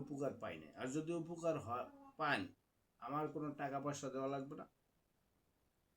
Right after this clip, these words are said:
আমার ভিডিওটা সবার মাঝখানে ছড়িয়ে দিবেন, YouTube চ্যানেলটা সাবস্ক্রাইব করবেন এবং শেয়ার করে দিবেন, যাতে বিভিন্ন লোকে দেখতে পারে। আমি কোনো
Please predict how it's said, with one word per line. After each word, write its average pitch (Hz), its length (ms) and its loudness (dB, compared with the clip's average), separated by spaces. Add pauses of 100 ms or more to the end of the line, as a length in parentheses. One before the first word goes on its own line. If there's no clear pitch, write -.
(1200)
আমার 139 200 6 (140)
ভিডিওটা 151 460 4 (640)
সবার 131 320 6 (100)
মাঝখানে 131 400 0 (100)
ছড়িয়ে 139 360 2
দিবেন, 139 220 -4 (720)
YouTube 127 360 -2
চ্যানেলটা 131 440 0 (540)
সাবস্ক্রাইব - 460 -4 (100)
করবেন 127 260 0 (880)
এবং 113 160 2 (260)
শেয়ার 143 220 4 (100)
করে 107 200 2
দিবেন, 78 200 -10 (140)
যাতে 127 220 2 (600)
বিভিন্ন 160 280 4 (140)
লোকে 135 180 2 (100)
দেখতে - 240 -6
পারে। 92 200 -4
আমি 139 200 4
কোনো 156 120 0